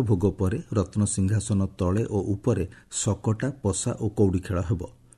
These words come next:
ପରମ୍ପରା ଅନୁଯାୟୀ ମହାପ୍ରଭୁଙ୍କ ତରଫରୁ ପ୍ରତିନିଧି ଭାବେ ମୁଦିରସ୍ତ ଓ ଲକ୍ଷ୍ମୀଙ୍କ ପ୍ରତିନିଧି ଭାବେ ଭିତରଚ୍ଛ ମହାପାତ୍ର ଏହା ଖେଳିବେ। ଓଡ଼ିଆ ଭାଷାରେ ସହଜରେ ଟାଇପ୍ କରିବା ନିମନ୍ତେ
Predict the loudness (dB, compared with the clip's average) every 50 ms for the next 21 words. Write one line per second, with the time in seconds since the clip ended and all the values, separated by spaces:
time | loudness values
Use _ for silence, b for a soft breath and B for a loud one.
0 | _ _ 0 2 4 4 4 4 2 2 4 4 2 2 0 0 0 0 0 0
1 | 0 0 0 0 -2 -2 0 0 2 0 0 -2 -2 0 0 0 0 0 0 0
2 | 0 0 B B B B B B -4 -2 -2 0 2 4 4 4 4 4 2 2
3 | 2 0 0 -2 -4 B B B 0 2 2 4 4 4 4 4 2 0 -2 -4
4 | -4 -4 -4 -2 0 0 0 0 -2 -2 0 0 2 2 2 0 -2 -6 B B
5 | B B B -4 -4 0 2 4 4 4 4 4 4 4 2 0 -2 -4 -8 B
6 | B B B -2 -2 0 2 2 0 0 0 0 0 2 2 2 2 2 2 2
7 | 0 -2 -2 -4 -6 -6 -6 -8 b b b b b _ 0 2 2 2 2 2
8 | 2 2 2 2 2 -2 -10 -14 -18 -20 -20 -20 -20 -20 -20 -20 -20 -20 -20 b
9 | b b b b b _ 4 6 8 8 8 8 6 4 4 2 2 2 2 0
10 | 0 0 0 2 2 4 4 4 4 2 2 0 0 0 2 2 2 2 0 0
11 | 2 4 4 4 4 4 4 4 2 2 0 -2